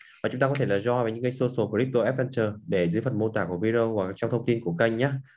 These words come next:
để liên tục cập nhật những thông tin, tin tức từ thị trường cryptocurrency. Tất cả nội dung trong video sẽ là mục đích cung cấp thông tin và không được xem là lời khuyên đầu tư tài chính. Và đây là website chính thức của dự án Siri Network.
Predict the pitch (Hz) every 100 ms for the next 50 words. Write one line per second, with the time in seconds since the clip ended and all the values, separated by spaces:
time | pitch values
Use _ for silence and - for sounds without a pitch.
0 | - 104 104 143 139 131 113 104 104 101
1 | 101 113 131 131 131 131 127 127 131 147
2 | 151 107 104 104 101 101 127 127 123 127
3 | 113 104 131 131 131 - - _ _ _
4 | 190 175 120 113 135 143 143 139 143 139
5 | 135 151 131 113 151 165 135 160 160 143
6 | 143 135 120 107 - 123 104 - 117 104
7 | 98 - 113 104 - 107 98 110 135 -
8 | _ - - - - 131 160 156 135 156
9 | 170 165 160 165 202 131 117 117 139 147
10 | 147 160 185 202